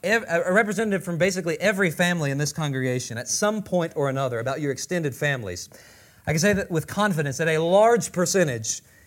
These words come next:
if not pretty much everybody, in this congregation has family members, extended family members, that are composed of a significant number of unregenerate people.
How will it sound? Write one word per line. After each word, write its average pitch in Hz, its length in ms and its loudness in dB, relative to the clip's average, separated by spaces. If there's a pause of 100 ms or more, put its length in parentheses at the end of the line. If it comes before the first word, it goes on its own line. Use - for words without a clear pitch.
(120)
if 156 120 0
not 196 140 2
pretty 208 160 4
much 180 180 2
everybody, 139 580 0 (340)
in 180 120 2
this 170 200 2
congregation 147 760 0 (760)
has 160 320 2
family 185 340 2
members, 131 320 -2
extended 160 300 -4
family 156 260 0
members, 113 300 -6
that 120 80 -4
are 117 40 -6
composed 117 540 -4
of 107 300 -6 (640)
a 139 80 -4
significant 160 500 2
number 131 220 -2
of 120 80 -6
unregenerate 123 580 -6
people. 123 320 -8